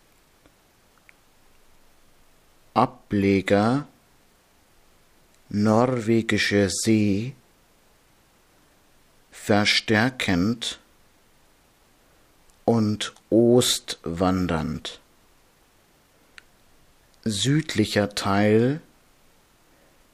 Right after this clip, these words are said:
stationär. Montag zwölf Uhr U T C,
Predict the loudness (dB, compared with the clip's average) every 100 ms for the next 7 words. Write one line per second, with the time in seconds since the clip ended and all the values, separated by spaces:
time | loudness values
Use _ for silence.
0 | _ -12 -6 -2 -2 -2 -6 2 4 6
1 | 4 2 0 -8 _ _ _ _ _ _
2 | _ _ _ _ _ _ _ _ _ _
3 | _ _ _ _ _ _ _ _ _ _
4 | _ _ _ _ _ _ _ _ 0 2
5 | 4 2 2 2 0 -4 -12 -16 -8 -4
6 | -4 0 2 2 0 -12 -8 -2 0 2
7 | 0 -6 -12 -8 -6 -6 -8 -8 -6 -6
8 | -6 -4 -4 -6